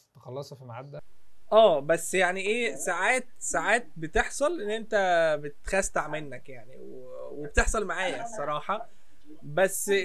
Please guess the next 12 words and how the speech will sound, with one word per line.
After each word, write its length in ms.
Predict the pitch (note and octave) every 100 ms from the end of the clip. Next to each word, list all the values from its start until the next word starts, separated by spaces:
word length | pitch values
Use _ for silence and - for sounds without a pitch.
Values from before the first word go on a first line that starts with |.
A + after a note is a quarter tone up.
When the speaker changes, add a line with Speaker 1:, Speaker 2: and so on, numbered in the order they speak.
| F3+
Speaker 2:
بس 340 | E3+ F3+ - F#3+
يعني 220 | F3+ F#3
بالنسبه 440 | F#3 F#3+ E3+ G3+
لي 240 | C4+ D4+ F#3+
ميزه 400 | F3+ C4 A#3+ A#3
ان 160 | G3 G3
انا 320 | A#3 F3 F3
على 240 | - D3+ E3
الاقل 460 | E3+ G#3 G#3+ E3+
اعرف 360 | E3+ G3 F#3 E3+
اعمل 280 | G3+ F#3 E3
حاجه 340 | F#3+ A3 C#4